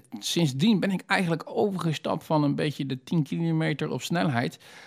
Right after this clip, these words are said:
naar, eh, een beetje de halve marathon afstand. Echter de trail variant daarvan. Kortom, s-, snelheid is niet meer erg belangrijk. Dat laat je los. Eh, eh, veel bij die, ve-, veel van die tra-, trailwedstrijden zijn nog geen tijdmetingen. Eh, eh, je loopt namelijk voor je plezier.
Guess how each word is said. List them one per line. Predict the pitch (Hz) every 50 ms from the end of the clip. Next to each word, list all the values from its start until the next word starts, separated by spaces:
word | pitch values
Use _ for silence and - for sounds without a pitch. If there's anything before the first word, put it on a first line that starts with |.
| - -
naar, | - 143 143 147 143 143 143 - -
eh, | - 127 127 127 123 123 - - 127 123
een | 123
beetje | 123 131 131 -
de | 127
halve | 127 123 131 139 123 127
marathon | 135 147 147 139 - 139
afstand. | - 143 143 135 - - 139 135 139 135 - - - -
Echter | - 147 151 147 - 151 143 143 139 - - _ _ _ _
de | - 131 117 131
trail | - - 190 190 180 151
variant | 123 135 123 117 117 120 120
daarvan. | - 110 - - - - 143 - _ - -
Kortom, | - 165 160 - 180 180 175 - - - _ _
s-, | - - - - -
snelheid | - - - - 165 170 165 165 147 135 139 135
is | 139 117
niet | 143 143 143
meer | 143 143 135 -
erg | - 127 113
belangrijk. | 117 117 123 156 160 151 151 151 160 165
Dat | 156 151 139
laat | 127 127 123 -
je | 117
los. | 113 127 170 170 - - - -
Eh, | - 139 147 165 - - 131
eh, | 123
veel | - - 135 120
bij | 117 120
die, | 120 123 -
ve-, | - - - - - 131 120
veel | - - 135 120
van | 120
die | 113 110
tra-, | - - - 131 123
trailwedstrijden | - - 135 127 120 123 - - 123 120 120
zijn | 117 120 117
nog | 113
geen | - 113 110 -
tijdmetingen. | - 135 135 143 143 139 135 127 127 127 135 131 - - - - - - - - - _ _
Eh, | - 120 123 120 117 117 -
eh, | 110 117 120
je | 123 127
loopt | 123 127 123
namelijk | 123 117 107
voor | - - 117
je | 101
plezier. | - 123 - - 156 156 160 160 165